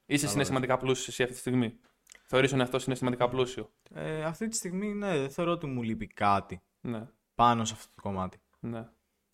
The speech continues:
Speaker 2: Μπορεί, ρε παιδί μου, εννοείται, κατά διαστήματα να είμαι πιεσμένος,
Speaker 1: Ναι.
Speaker 2: να είμαι, ξέρω εγώ, το οτιδήποτε, αλλά θεωρώ ότι συναισθηματικά
Speaker 1: Ναι.
Speaker 2: νιώθω καλά. Δηλαδή,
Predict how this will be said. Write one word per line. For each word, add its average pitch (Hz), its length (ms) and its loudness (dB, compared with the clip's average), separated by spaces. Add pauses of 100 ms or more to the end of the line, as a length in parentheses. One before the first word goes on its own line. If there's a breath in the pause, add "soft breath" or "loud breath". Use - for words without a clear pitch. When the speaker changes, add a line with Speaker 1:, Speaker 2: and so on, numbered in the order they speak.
(140)
Speaker 2:
Μπορεί, 143 280 2
ρε 185 100 4
παιδί 156 180 0
μου, 156 420 -2
εννοείται, 131 320 -4
κατά 131 160 -2
διαστήματα 113 440 -6
να 113 60 -4
είμαι 113 140 -6
πιεσμένος, 101 720 -4
Speaker 1:
Ναι. 123 180 -4
Speaker 2:
να 101 120 -8
είμαι, 104 200 -4
ξέρω 98 200 -6
εγώ, 98 600 -2
το - 100 -10
οτιδήποτε, 90 520 -8
αλλά 123 220 0
θεωρώ 143 260 2
ότι 151 380 -2 (320)
συναισθηματικά 117 1000 0
Speaker 1:
Ναι. 127 200 -10 (720)
Speaker 2:
νιώθω 160 200 -10
καλά. 143 540 0 (1300)
Δηλαδή, 110 540 -2